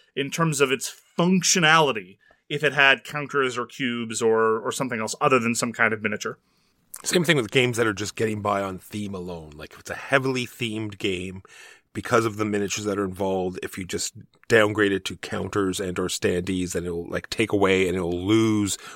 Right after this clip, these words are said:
Speaker 2: what it has.
Speaker 1: I'm not so sure, uh, because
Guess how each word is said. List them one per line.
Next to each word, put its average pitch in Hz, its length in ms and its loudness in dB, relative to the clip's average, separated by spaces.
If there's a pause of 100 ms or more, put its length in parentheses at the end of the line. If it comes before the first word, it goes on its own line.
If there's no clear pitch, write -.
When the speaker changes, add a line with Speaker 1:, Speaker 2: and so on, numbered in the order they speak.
(160)
Speaker 2:
what 104 200 4
it - 140 -2
has. - 640 -4 (240)
Speaker 1:
I'm 220 200 8
not 381 260 2 (120)
so 233 720 6
sure, 120 720 -4 (180)
uh, 160 180 0
because 170 800 4